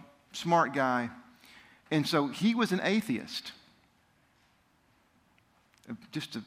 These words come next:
flat-out atheist. His wife became a Christian. And so he sought out to prove her, this is a stupid, silly myth. What, and so he started researching the facts. Over, a little bit over a year, he researched the facts.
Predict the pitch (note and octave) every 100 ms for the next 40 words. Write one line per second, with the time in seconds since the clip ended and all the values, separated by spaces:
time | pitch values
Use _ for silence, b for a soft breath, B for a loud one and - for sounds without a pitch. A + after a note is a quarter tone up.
0 | - - - E3+ D#3+ B2 A#2 F#2+ - -
1 | - b b - C3+ B2+ D3 A#3 A3+ E3
2 | E3 D3+ A#2+ D3+ C#3 - - - - _
3 | _ _ _ _ _ _ _ b b b
4 | b b C#3 C#3 D#3 C3+ A#2+ B B B
5 | B F#3+ B3 - G#3 D#3+ C#3+ C3+ C3+ -
6 | E3+ E3+ B2+ B2+ B2 D#3+ B2+ A2+ - -
7 | D#3 D3+ B2 - C#3+ C3 A#2+ B2+ C3 B2+
8 | B2+ A#2 B B B D3 E3+ F3+ A#3+ -
9 | - D#3+ C3+ A#2 C#3+ F3+ - E3 D#3+ D#3
10 | C#3+ B2+ B2 G#2 - - - - - -
11 | _ _ _ _ _ _ _ _ _ _
12 | _ _ b b b - C#3 C#3+ C3+ C3
13 | D3 F#3+ G#3+ G3 F3+ C#3+ D3 A2+ B2 B2
14 | A2+ D3 G3 - F3 - - - B2+ G2+
15 | - - -